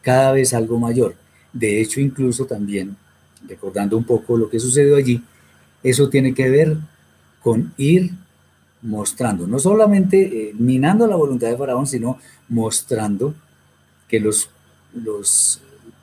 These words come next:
dioses de ellos en realidad no eran nada.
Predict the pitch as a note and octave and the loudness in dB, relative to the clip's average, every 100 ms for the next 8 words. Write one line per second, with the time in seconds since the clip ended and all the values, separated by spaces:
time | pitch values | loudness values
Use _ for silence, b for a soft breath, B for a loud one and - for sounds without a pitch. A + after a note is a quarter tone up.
0 | A2 B2 B2+ C#3+ D3 F3+ C3+ G2+ F2 F2 | -4 2 6 6 4 0 -2 -4 -4 -10
1 | - - _ _ _ _ _ G#2+ G#2+ A2 | -18 -20 _ _ _ _ _ -8 -2 -2
2 | G2 F#2 F#2 F#2 F#2 G2+ A2 F2 - | -2 -2 -2 -2 -4 -4 -4 -4 -8